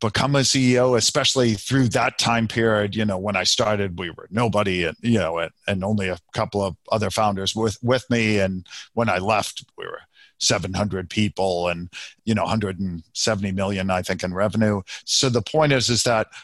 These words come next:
over that time period, you learn to sort of let things go and you learn to let people make the best decisions. And you, and then second is you learn to sort of,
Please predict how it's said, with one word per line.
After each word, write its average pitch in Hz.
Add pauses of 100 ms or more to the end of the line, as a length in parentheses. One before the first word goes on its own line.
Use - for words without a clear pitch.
(120)
over 147
that 131 (140)
time 170
period, 139
you 117
learn 123
to 117
sort 120
of 104
let 113
things 101
go 90
and 92
you 101
learn 110
to 107
let 104 (100)
people 107
make 101 (180)
the 107
best 104
decisions. 98
And 95
you, 95 (160)
and 135
then 131 (160)
second 170
is 131
you 127
learn 131
to 123
sort 127
of, 110